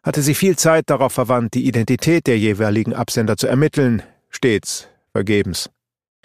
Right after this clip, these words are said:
Mittlerweile war ihr beinahe egal, wer dahinter steckte. Mit jeder weiteren Nachricht stumpfte sie ab. Haller verschob den Beitrag in einen passwortgeschützten Bereich des Blogs.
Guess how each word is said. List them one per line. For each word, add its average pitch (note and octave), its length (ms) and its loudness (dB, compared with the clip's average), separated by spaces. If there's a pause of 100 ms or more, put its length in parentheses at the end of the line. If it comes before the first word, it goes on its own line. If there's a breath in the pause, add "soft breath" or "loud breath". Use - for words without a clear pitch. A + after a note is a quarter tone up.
(220 loud breath)
Mittlerweile D3+ 500 4
war E3+ 160 0
ihr D3 320 2 (180)
beinahe D#3 560 0
egal, G#2+ 560 0 (220)
wer F#2+ 200 0
dahinter F#2+ 440 -6
steckte. - 480 -8 (800 soft breath)
Mit - 160 -4
jeder G2+ 300 2
weiteren A2+ 440 0
Nachricht G#2+ 460 -2
stumpfte G#2 460 -6
sie A2 160 -2
ab. A#2 360 -4 (880)
Haller D#3 240 2
verschob D3+ 420 0
den C#3 160 0
Beitrag B2+ 560 0
in A#2 160 -4
einen G#2+ 240 -2
passwortgeschützten G#2+ 1200 -2
Bereich G#2+ 380 0
des - 160 -6
Blogs. A2+ 340 -2